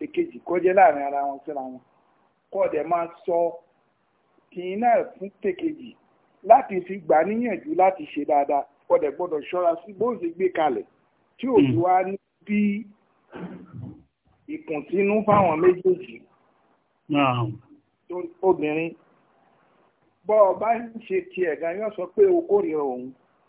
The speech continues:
Speaker 2: Hmm.
Speaker 1: Ẹhẹ́n. Àdámọ̀ wọn ni.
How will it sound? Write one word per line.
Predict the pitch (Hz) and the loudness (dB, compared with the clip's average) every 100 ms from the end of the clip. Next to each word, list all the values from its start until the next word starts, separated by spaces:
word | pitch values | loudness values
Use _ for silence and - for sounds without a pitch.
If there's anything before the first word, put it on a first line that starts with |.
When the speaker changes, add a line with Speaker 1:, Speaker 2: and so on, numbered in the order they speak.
| _ - - - - | _ -20 -20 -20 -14
Speaker 2:
Hmm. | - 135 123 - - _ - - - _ - - | -4 -2 -2 -6 -12 _ -18 -18 -20 _ -20 -16
Speaker 1:
Ẹhẹ́n. | 120 135 123 - - - _ - | -14 -10 -10 -12 -20 -20 _ -2
Àdámọ̀ | 135 170 180 165 | 6 8 8 4
wọn | 160 | 0
ni. | 147 | -8